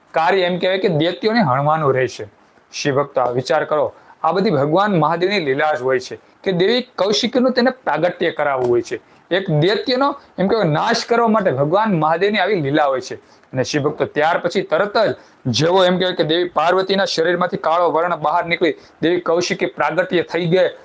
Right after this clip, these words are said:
થઈ જાય છે, એટલે તરત જ, અ, એમ કહેવાય કે માતા પાર્વતી રૂપાળા થઈ જાય છે. અને શિવ ભક્તો, ત્યાર પછી બ્રહ્મા તેના સ્થાને જાય છે, બ્રહ્મલોકમાં જાય છે અને દેવી પણ જે કૌશિકી છે, દેવી કૌશિકી છે, તે તેના સ્થાને જાય છે.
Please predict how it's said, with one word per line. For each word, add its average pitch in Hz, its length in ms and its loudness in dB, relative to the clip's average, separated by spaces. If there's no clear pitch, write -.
થઈ 170 140 -2
જાય 180 220 2
છે, 156 180 0
એટલે - 420 -4
તરત 196 300 0
જ, 254 100 0
અ, 156 40 0
એમ 156 260 2
કહેવાય 196 220 0
કે 185 100 0
માતા 165 260 0
પાર્વતી 208 560 -2
રૂપાળા 147 440 2
થઈ 139 220 -4
જાય 127 200 -4
છે. 117 140 -10
અને 135 120 0
શિવ 156 260 0
ભક્તો, 147 280 0
ત્યાર 165 280 0
પછી 226 340 -2
બ્રહ્મા 165 340 0
તેના 160 280 0
સ્થાને 165 380 -2
જાય 147 160 2
છે, - 100 -4
બ્રહ્મલોકમાં 160 640 0
જાય 147 160 0
છે 156 120 -8
અને 190 160 0
દેવી 185 280 2
પણ 262 220 -4
જે 151 200 2
કૌશિકી 202 540 -2
છે, 151 120 2
દેવી 156 200 2
કૌશિકી 156 420 -2
છે, 139 120 -8
તે 175 160 -2
તેના 175 260 -2
સ્થાને 143 360 -4
જાય 135 220 0
છે. 123 180 -2